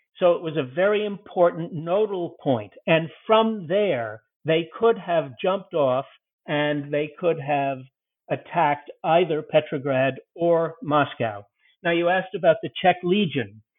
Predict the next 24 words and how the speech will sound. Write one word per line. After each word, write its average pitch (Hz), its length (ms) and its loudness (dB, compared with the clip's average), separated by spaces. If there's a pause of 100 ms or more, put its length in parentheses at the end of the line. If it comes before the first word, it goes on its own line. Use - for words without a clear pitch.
(280)
The 165 100 0 (140)
point 233 360 2
was 143 440 2 (440)
that 160 200 2
the 151 380 2 (200)
Allies 208 540 0
didn't 196 260 -4
have 170 300 2
enough 160 220 -2 (280)
soldiers, 139 640 -4 (640)
uh, 147 220 4 (280)
to 165 360 0
overthrow 165 480 0
the 147 80 -4
Bolsheviks 135 600 -2 (120)
if, 160 220 2
in 151 160 -4
fact, 143 300 2
they 135 120 0
really 170 380 0
wanted 127 400 -6
to 147 80 -12
do 180 320 -2
it. 143 100 -4